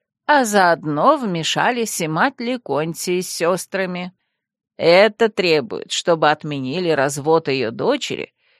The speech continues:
и вернули законную королеву. "А цитадель куда смотрит?" — расстроилась я.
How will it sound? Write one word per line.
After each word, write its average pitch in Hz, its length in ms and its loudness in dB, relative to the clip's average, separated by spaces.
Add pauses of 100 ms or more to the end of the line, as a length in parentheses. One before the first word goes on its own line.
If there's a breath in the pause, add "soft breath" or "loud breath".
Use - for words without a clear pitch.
и 190 160 6
вернули 175 600 2
законную 214 760 0
королеву. 135 760 -2 (1000)
"А 190 280 2
цитадель 220 760 2
куда 240 340 0
смотрит?" — 247 600 -4 (600)
расстроилась 170 760 0
я. 147 220 -4